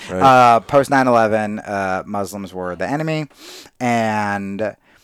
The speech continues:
Speaker 2: there were a lot of F B I, like, infiltrators, um, who would go in undercover to these, like, mosques and to these, uh, Muslim communities.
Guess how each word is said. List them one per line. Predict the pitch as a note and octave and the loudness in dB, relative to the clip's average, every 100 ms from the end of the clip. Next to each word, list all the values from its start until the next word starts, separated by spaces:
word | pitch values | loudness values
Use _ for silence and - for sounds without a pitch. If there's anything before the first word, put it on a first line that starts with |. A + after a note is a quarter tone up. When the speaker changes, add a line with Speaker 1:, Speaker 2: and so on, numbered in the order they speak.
| _ - | _ -12
Speaker 2:
there | A#2+ B2 B2 | -2 0 2
were | B2+ | 2
a | B2 | 2
lot | A2+ F#2+ F#2 F#2 - | 0 -2 -2 -4 -6
of | G#2 G2 F#2+ F#2 - | -6 -4 -4 -8 -8
F | G#2 - | -10 -8
B | G2+ F#2+ | -10 -6
I, | F2 F2 F2 F2 F2 F2+ | -4 -4 -6 -8 -12 -10
like, | G2+ G2 | -10 -8
infiltrators, | E3 - D#3+ - - - - - G#2+ | -10 -8 -8 -10 -14 -18 -20 -14 -6
um, | A2 G2+ G2 G2 | -4 -2 -4 -8
who | A#2 | -8
would | A2 | -8
go | G2+ G2 G#2 | -4 -4 -4
in | G2 | -6
undercover | G2+ - F2 E2+ F#2 | -8 -8 -8 -8 -10
to | - | -10
these, | F#2+ F#2 | -12 -10
like, | F#2+ | -10
mosques | G2 C3+ G#2 - - | -6 -6 -6 -10 -14
and | F#2+ | -14
to | F2+ | -14
these, | F2+ F2+ E2 | -12 -14 -14
uh, | F#2+ F#2+ F2+ F2 F2 | -10 -10 -10 -10 -10
Muslim | G2 F#2+ F#2+ | -10 -10 -12
communities. | F#2 F#2 D#2+ G#1+ | -18 -20 -20 -20